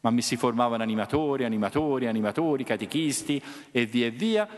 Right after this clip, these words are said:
che poi gestivano loro mille cose. Io dicevo, "Io non devo fare nulla in parrocchia,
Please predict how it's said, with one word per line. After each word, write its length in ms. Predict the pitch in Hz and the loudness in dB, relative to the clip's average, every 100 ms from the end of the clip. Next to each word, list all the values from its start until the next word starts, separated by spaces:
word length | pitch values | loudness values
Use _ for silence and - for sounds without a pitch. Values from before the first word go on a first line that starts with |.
| - - | -16 -6
che 140 | 226 | -4
poi 180 | - 285 | -2 -2
gestivano 460 | 247 - 240 220 | 0 -2 -2 0
loro 360 | 202 269 123 92 | 0 0 0 0
mille 360 | 120 123 107 101 | 0 2 0 -2
cose. 520 | 92 76 - - - _ _ - | -2 -4 -8 -12 -20 _ _ -2
Io 120 | 226 | 0
dicevo, 200 | 156 131 | 0 0
"Io 100 | 202 | 0
non 100 | 226 | 0
devo 140 | 190 | 0
fare 180 | 175 160 | 2 0
nulla 240 | 98 90 | 0 -4
in 60 | 87 | -2
parrocchia, 520 | 92 82 78 - - | -2 -2 -6 -8 -8